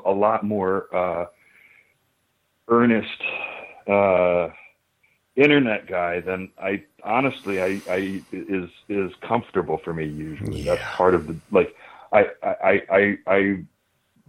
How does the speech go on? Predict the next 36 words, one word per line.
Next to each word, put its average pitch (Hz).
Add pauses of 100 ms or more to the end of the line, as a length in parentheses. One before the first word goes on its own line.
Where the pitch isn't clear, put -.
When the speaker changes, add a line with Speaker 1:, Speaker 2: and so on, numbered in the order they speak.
(200)
Speaker 1:
I 110
am 101
a, 95
like, 104
I'm, 117
I'm 110 (200)
generally 92 (440)
a 90 (100)
sort 98
of 90 (160)
a 85 (800)
ironic, 90 (240)
I'm 107
like, 104 (420)
I'm 107 (100)
sort 185
of 151
an 107 (100)
irony 110
guy, 78
you 82
know? 98
Speaker 2:
Oh, 110
Speaker 1:
Like, 101
Speaker 2:
no, 131
I 110
wouldn't, 139
Speaker 1:
<laughs> -
I'm, 117
Speaker 2:
yeah, 117
don't 135
lose 147
Speaker 1:
I'm, 143
Speaker 2:
that. 127
<laughs> -
Speaker 1:
I'm, 135